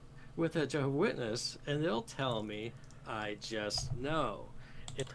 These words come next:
Uh, actually, to be fair, I, I think a, a Jehovah's Witness may actually,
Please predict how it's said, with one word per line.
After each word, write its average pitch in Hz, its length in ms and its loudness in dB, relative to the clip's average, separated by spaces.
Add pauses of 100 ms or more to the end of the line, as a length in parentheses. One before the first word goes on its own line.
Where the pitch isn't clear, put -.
Uh, 135 180 10
actually, 135 340 12
to 123 80 10
be 120 100 12
fair, 123 360 10
I, 113 240 4
I 98 40 2
think 113 380 4
a, 107 440 4 (200)
a 117 80 10
Jehovah's 117 340 6
Witness 107 560 6
may 104 240 4
actually, 101 720 0